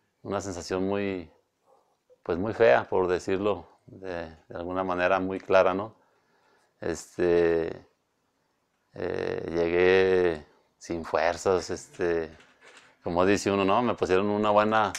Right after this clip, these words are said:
tunda, no vuelvo, este, esto no me gusta". Y no fue hasta después, dos años después, que me volvieron a convencer. Mi tío y mi hermano siguieron ellos entrenando, me convencieron con el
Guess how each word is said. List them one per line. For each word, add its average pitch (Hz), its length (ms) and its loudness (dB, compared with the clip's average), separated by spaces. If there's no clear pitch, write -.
tunda, 104 460 -2
no 95 140 0
vuelvo, 104 300 4
este, 110 340 -2
esto 101 200 -6
no 104 80 -2
me 107 80 -4
gusta". 107 460 -4
Y 98 80 -2
no 101 140 4
fue 120 140 8
hasta 123 180 8
después, 120 680 6
dos 113 220 0
años 120 220 2
después, 104 440 2
que 104 380 -6
me 95 100 -2
volvieron 95 400 8
a 107 120 2
convencer. 98 520 6
Mi 104 120 -2
tío 95 200 2
y 95 40 2
mi 101 100 2
hermano 101 360 0
siguieron 98 460 2
ellos 104 220 0
entrenando, 101 600 2
me 98 140 -4
convencieron 92 840 -2
con 87 340 -8
el 82 380 -8